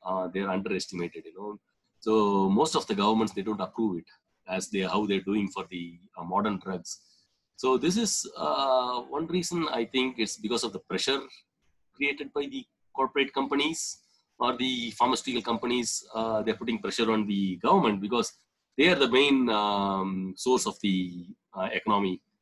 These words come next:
And, um, and also they don't want this natural, uh, medicines to come up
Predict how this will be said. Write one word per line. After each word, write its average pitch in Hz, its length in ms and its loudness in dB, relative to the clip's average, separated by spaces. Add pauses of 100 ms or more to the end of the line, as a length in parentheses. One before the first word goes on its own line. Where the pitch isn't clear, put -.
(420)
And, 98 540 0
um, 87 840 -4 (400)
and 98 120 -2
also 104 280 2
they 101 140 2
don't 127 180 2
want 123 280 4 (1040)
this 113 300 0
natural, 110 720 2
uh, 90 320 -4
medicines 101 520 0
to - 80 -10
come 123 220 2
up - 180 2